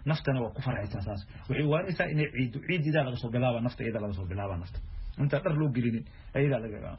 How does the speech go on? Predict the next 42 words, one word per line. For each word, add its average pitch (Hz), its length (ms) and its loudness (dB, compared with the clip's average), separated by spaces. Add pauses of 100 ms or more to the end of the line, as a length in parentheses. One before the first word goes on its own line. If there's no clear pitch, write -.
(120)
Ka - 100 0
bacdi 247 240 0
ayaa 196 120 0
qubeyska 160 320 2
u 113 60 -2
imaanaya. 104 360 -2 (360)
Waxaa - 200 -2
kamid 226 220 2
ah - 60 -10
takbiirta, 147 460 0 (200)
"Allahu 135 400 2
akbar 131 240 0
kabiira, 135 440 4
walhamdulillah 131 480 0
kathiira," 151 300 2 (360)
in 160 140 2 (100)
guriga 156 280 2
intaa 139 220 2
joogtaan 127 420 2
aa 117 80 -2
wadaan. 113 380 2 (400)
Shardi 170 360 0
awal 165 340 0
waxay 160 180 0
ahayd 156 180 2
masaajidda 143 420 2
markii 143 220 0
la 160 80 2
aadayo 143 200 2
jihadka 143 280 2
lagu 123 140 0
akhriyo, 127 180 0
laakiin 139 200 0
hadda - 120 -4
waxaan 151 160 0
rabaa 160 200 2 (340)
in 139 160 2
haddii 139 260 0
cajilaad 139 400 2
ay 123 100 2
heli 139 140 4
kartiin, 139 340 0